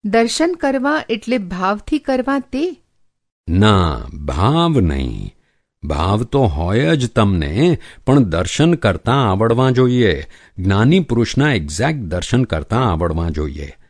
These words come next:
Speaker 2: અંતરાય ના હોય તો એવા દર્શન થાય અને એ દર્શન કર્યા ત્યારથી જ મુક્તિ સુખ વર્ત્યા કરે.
Speaker 1: મોક્ષે જવાનો સિક્કો કયો?
Speaker 2: એ તો પક્ષમાં પડેલા છે કે નહીં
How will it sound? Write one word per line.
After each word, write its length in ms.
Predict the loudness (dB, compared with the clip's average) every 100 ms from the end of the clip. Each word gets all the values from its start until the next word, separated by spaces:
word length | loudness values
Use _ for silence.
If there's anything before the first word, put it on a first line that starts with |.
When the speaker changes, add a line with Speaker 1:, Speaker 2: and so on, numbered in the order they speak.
| _ _ _
Speaker 2:
અંતરાય 600 | 0 0 2 2 2 2
ના 380 | 2 0 0 2
હોય 400 | 2 0 0 0
તો 200 | 0 0
એવા 280 | 0 0 0
દર્શન 460 | 0 -2 -2 -4 -4
થાય 520 | -6 -4 0 2 2 -2 -2
અને 160 | 2
એ 260 | 4 4 2
દર્શન 440 | 0 -2 0 -2
કર્યા 560 | -2 -2 -2 0 2 0 -4 -6
ત્યારથી 580 | 0 2 0 -2 2 2
જ 100 | 2
મુક્તિ 580 | 0 0 0 -2 0 0
સુખ 420 | 0 -2 -2 -4
વર્ત્યા 500 | -6 -4 -2 -2 -2
કરે. 340 | -4 -12 -14 -18 _ _ _ _ _ _ _ _ _ _
Speaker 1:
મોક્ષે 420 | 2 2 2 0
જવાનો 420 | 4 2 2 0 -2
સિક્કો 440 | -2 -4 -4 -6
કયો? 480 | -2 -2 -2 -4 -8 _ _ _ _ _ _ 2
Speaker 2:
એ 160 | 4
તો 220 | 4 2
પક્ષમાં 720 | 2 0 -2 -2 0 2 2 2
પડેલા 400 | 2 4 4 2
છે 300 | 2 2 2
કે 160 | 2
નહીં 680 | 2 4 4 4 4 2 0